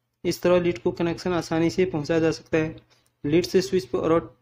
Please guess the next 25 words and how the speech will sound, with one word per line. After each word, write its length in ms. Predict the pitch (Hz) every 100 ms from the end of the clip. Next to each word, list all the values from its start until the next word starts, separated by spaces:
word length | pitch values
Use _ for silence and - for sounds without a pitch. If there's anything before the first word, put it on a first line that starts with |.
| -
डिस्प्ले 440 | - - 175 175
के 160 | 175 170
संचालन 400 | 160 156 165 175
और 300 | 170 160 - _ _ _ _ _ _ -
दूसरे 340 | 143 147 175
में 120 | 170
ही 120 | 165 226 -
बाधा 240 | 143 151
नहीं 180 | 165 165
डालते। 360 | 160 156 160 165 _ _ _ _ _ _ _ _ _ _
डिजिटल 400 | 147 156 165 190
मल्टीमीटर 460 | 185 175 180 185 185
बहुत 320 | 165 160 165
ही 80 | 226 233 _ - _ -
बहुमुखी 420 | 151 175 170 196
और 140 | 180 180
परीक्षण 320 | 156 151 180
उपकरण 400 | 165 - 165 170
के 200 | 170 180
डिजिटल 440 | 147 143 143 -
प्रौद्योगिकी 540 | 165 151 - 156 165 160
के 100 | 175
विकास 400 | 170 156 151 156
के 120 | -
साथ 220 | 165 170